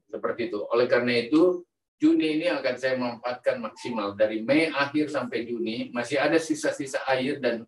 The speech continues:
hujan yang harus saya antisipasi. Dan oleh karena itu, di era orang tidak bisa turun, bagi petani nggak boleh ada halangan sama sekali. Saya turun hampir seluruh Indonesia.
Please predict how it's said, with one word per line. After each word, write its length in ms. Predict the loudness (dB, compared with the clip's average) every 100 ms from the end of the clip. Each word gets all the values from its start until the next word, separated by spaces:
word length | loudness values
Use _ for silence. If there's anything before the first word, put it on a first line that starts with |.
| -4
hujan 320 | 2 2 0 _ _ 0
yang 240 | 0 0
harus 240 | -4 -6 -4
saya 160 | -4
antisipasi. 640 | -6 -14 -10 -2 -2 -2 -2
Dan 160 | 0
oleh 160 | 0 -4
karena 240 | -4 -4
itu, 320 | -2 0 -2 -4 _ _ -6
di 160 | -2
era 240 | 2 4 4 6
orang 160 | 4
tidak 240 | 2 -4 -4
bisa 240 | -2 0
turun, 480 | 2 4 4 2 -10 _ _
bagi 240 | -2 0 2
petani 480 | 0 2 2 2
nggak 160 | 2 2
boleh 160 | 2 4
ada 180 | 4 2
halangan 400 | 2 2 2 2
sama 240 | 0 -4
sekali. 320 | -4 -6 -6 0
Saya 240 | 2 2
turun 240 | 2 2
hampir 240 | 2 0 -2
seluruh 320 | -4 -4 -2
Indonesia. 560 | -2 -2 -2 -6 -8